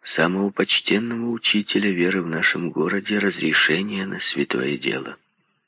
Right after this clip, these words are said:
Ни один человек не посмеет обвинить вас,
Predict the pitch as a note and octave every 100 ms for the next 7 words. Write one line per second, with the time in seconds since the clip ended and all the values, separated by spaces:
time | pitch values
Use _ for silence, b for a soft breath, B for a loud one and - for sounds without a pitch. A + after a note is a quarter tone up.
0 | _ _ _ _ _ _ _ _ _ _
1 | _ _ _ _ _ - - D#2+ F2+ F#2+
2 | G2 D#3+ D#3 - D3+ D3+ C#3 B2+ - -
3 | - C2+ - C#2 C2+ C2 C2+ - - C2
4 | C2+ - D2 D2